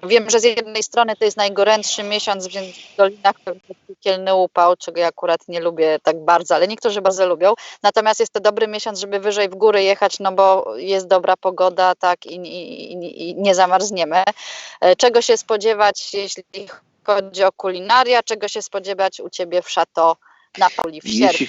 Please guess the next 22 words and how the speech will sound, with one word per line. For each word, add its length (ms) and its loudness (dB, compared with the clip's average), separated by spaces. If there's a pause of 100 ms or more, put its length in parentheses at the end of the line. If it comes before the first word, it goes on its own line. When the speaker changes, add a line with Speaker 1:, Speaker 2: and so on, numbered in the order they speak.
(120)
Speaker 2:
chodzi 320 4
o, 40 -2
Speaker 1:
Oprócz 300 0
Speaker 2:
o 40 4
kulinarię, 440 4
to 100 0
Speaker 1:
tłumie 200 -8
Speaker 2:
wsz-, 580 -14
wszystko, 360 0
co 120 -4
powiedziałem, 580 2
plus 380 4
owoce. 380 -2
Sierpień 400 -2
to 100 -8
czas 200 -8
owoców, 440 -2
to 80 -8
czas, 360 -4 (440)
e, 180 -6
arbuzów, 600 2
melonów, 840 2